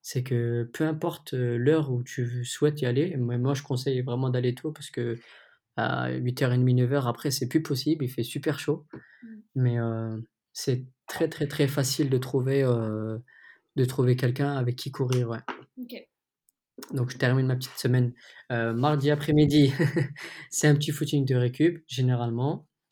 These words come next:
Speaker 1: Euh, mercredi, c'est un peu plus long. Donc, euh, généralement, c'est, euh,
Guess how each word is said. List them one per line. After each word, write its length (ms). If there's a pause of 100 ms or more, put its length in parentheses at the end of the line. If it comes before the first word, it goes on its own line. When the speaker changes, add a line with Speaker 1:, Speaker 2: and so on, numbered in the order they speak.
(400)
Speaker 1:
Euh, 500
mercredi, 640
c'est 140
un 120
peu 140
plus 160
long. 260 (580)
Donc, 180
euh, 60
généralement, 520
c'est, 360
euh, 480